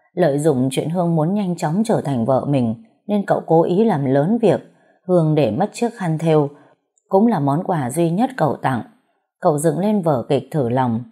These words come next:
để xem Hương yêu cậu nhiều đến bao nhiêu, nhưng thực chất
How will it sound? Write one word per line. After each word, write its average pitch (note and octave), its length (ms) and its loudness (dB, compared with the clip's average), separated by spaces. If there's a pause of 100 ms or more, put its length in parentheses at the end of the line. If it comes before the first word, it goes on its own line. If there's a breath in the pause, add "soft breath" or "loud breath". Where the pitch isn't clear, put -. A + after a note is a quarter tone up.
để D3 180 -4
xem F3 260 -4
Hương G3 180 -2
yêu G#3+ 260 0
cậu C#3+ 200 0
nhiều C3 260 -2
đến C#3+ 240 -2
bao F#3 180 -4
nhiêu, D#3 340 2 (540 soft breath)
nhưng G#3+ 220 0
thực D#3+ 240 -6
chất A#3+ 180 0